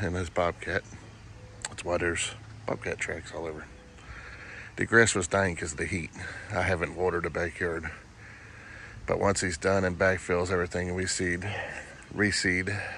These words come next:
I'll, uh, put the water tote on timers. A couple of weeks, it,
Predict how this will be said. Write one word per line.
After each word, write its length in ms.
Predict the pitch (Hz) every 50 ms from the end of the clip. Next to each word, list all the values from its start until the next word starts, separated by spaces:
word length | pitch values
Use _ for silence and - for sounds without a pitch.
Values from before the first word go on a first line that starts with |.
| - - - - - - - - - - - - - - - - - -
I'll, 260 | - 85 87 85 82
uh, 180 | 82 82 80 - - - - - - - - - - - - - -
put 120 | - - 92
the 60 | 92
water 240 | 92 90 90 87 87
tote 240 | - 104 92 92
on 160 | 92 92 98 95
timers. 540 | - 92 92 92 90 92 107 - - - - - - - - - - - - - - - - - - - - - - -
A 40 |
couple 260 | - - 104 - 92 90
of 40 |
weeks, 260 | 92 95 95 90 - -
it, 140 | 95 90